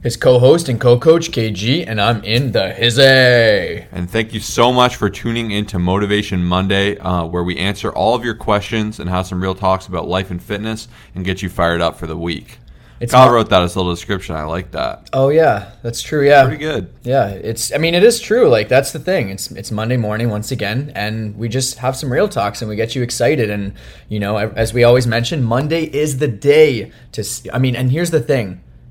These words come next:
Speaker 1: You can't just start on Monday, though. You have to start on Sunday. Sunday, you prepare. Monday, you start taking action. That's one of my biggest tips for, you know, um, creating some good habits. But anyways,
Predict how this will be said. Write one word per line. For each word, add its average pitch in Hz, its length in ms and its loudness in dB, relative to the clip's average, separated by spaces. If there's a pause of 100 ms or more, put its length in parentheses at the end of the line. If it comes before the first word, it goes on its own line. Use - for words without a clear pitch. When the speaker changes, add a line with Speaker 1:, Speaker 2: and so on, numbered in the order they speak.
Speaker 1:
You 101 100 -10
can't 127 240 -4
just 123 140 -4
start 117 200 0
on 104 100 -4
Monday, 113 260 -2
though. 101 100 -4
You 101 120 -2
have 107 80 -8
to 110 60 -10
start 104 220 -6
on 95 140 -8
Sunday. 107 480 -6
Sunday, 180 400 0
you 127 240 -4
prepare. 147 560 0 (120)
Monday, 120 360 0
you 110 100 -4
start 104 260 -2
taking 95 280 -6
action. 90 360 -12
That's 101 220 -10
one 110 120 -6
of 101 40 -6
my 98 120 -8
biggest 92 340 -10
tips 92 200 -10
for, 82 300 -8 (240)
you 98 140 -10
know, 95 240 -10
um, 92 300 -12
creating 101 320 -6
some 95 120 -10
good 95 120 -6
habits. 90 300 -8
But 143 140 2
anyways, 127 580 2